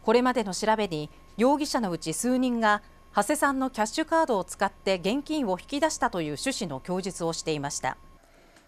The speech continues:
その後の捜査関係者への取材で、少年らは現金を分け合ったと話し、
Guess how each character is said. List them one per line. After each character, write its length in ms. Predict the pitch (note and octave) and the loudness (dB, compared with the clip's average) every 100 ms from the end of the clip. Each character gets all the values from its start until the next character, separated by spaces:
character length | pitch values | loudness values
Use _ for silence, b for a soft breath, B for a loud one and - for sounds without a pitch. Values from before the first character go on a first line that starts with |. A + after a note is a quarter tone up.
| b | b
そ 160 | G#3 | 2
の 100 | G#3+ | 4
後 100 | A3 | 4
の 120 | A3 | 2
捜 180 | G#3+ A#3 | 2 2
査 140 | B3+ C#4+ | 2 0
関 180 | C#4+ | 0
係 180 | C4+ D4 | 0 -2
者 140 | C#4 A#3 | -2 -4
へ 60 | |
の 100 | E3+ | -4
取 160 | - E3 | -4 0
材 200 | F3 E3 | 2 2
で、 200 | D#3 - b b - | 0 -2 b b 0
少 200 | B3 A#3+ | 2 4
年 200 | B3+ G#3+ | 2 2
ら 120 | F3+ | 4
は 220 | D#3+ D#3+ b b b | 4 2 b b b
現 240 | A#3 D#4 | 2 2
金 260 | D#4 D#4 G#3+ | 0 0 2
を 100 | D3 | 2
分 160 | D#3+ | 0
け 100 | D4 | 0
合 60 | D#4+ | 0
っ 40 | - | 0
た 100 | B3 | -2
と 100 | D#3+ | -2
話 280 | - F#3+ G3 | -2 -4 -4
し、 260 | C3+ C3 | -8 -10